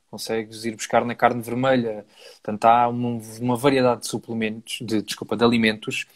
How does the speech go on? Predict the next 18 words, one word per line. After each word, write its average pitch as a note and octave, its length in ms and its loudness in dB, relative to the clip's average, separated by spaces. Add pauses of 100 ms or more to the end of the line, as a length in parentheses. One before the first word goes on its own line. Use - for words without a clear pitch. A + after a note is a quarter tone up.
(360)
que - 100 -18
têm C3+ 340 6
muitas C#3+ 460 -2
desses, A#2 760 -2
eh, G#2+ 600 -12
aminoácidos A2+ 640 2
ou G#2+ 100 0
dessas G#2+ 320 -6
substâncias A#2 760 -8 (600)
que C3 100 -6
nós C3+ 160 4
vemos C3+ 180 -2
em C#3 80 2
suplementos D3+ 600 0
e D#3+ 60 -4
que, - 100 -10
se - 80 -2
calhar D#3 380 6